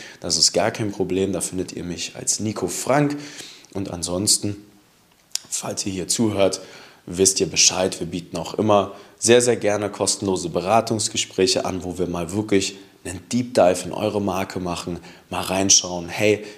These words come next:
wie sieht bei euch gerade das Tracking aus? Was tut ihr gerade strategisch, operativ den ganzen Tag? Habt ihr vielleicht gerade ein Umsatzplateau?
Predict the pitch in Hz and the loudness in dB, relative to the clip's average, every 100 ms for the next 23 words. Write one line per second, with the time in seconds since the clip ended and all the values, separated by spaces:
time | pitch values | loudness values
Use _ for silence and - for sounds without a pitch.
0 | - 98 104 107 101 95 98 - 90 90 | -6 -4 -4 0 4 6 4 2 0 0
1 | 92 87 - - 80 - 80 76 80 82 | 0 0 0 -2 -6 -8 -8 -6 -4 -2
2 | - - - 87 87 101 - - 104 101 | -2 -6 -18 -4 0 2 2 0 -2 6
3 | 104 95 82 85 87 87 87 - - 90 | 6 6 2 2 2 0 -2 -4 -4 -2
4 | - 107 98 98 90 - - - 101 90 | 0 2 4 4 6 4 2 -2 -2 -2
5 | - 95 - 85 82 90 82 - 87 - | -2 -6 -6 -6 -4 -4 -4 -6 -6 -6
6 | - 110 - 101 101 95 95 90 92 127 | -4 -2 4 4 2 -2 -2 -2 0 4
7 | 127 107 - 104 - 98 98 98 | 6 4 4 2 2 4 6 6